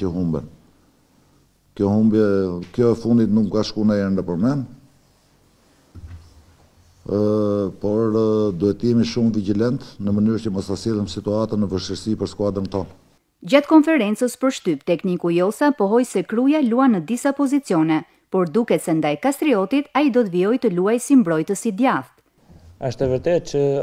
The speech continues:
Speaker 3: ajo që tha profesori, që luajmë dy, tre pozicione, por faktikisht, duke pas probleme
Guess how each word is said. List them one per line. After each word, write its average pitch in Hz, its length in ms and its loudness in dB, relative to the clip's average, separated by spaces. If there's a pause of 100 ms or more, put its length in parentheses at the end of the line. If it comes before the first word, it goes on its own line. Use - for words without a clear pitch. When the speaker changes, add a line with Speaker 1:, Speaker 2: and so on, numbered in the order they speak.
Speaker 3:
ajo 139 200 0
që 135 140 -6
tha 135 100 0
profesori, 131 480 -2
që 127 140 -2
luajmë 131 240 0
dy, 131 160 2
tre 131 160 4
pozicione, 127 640 -4
por 143 560 0 (240)
faktikisht, 143 880 -4 (300)
duke 120 240 -2
pas 135 200 0
probleme 131 540 -2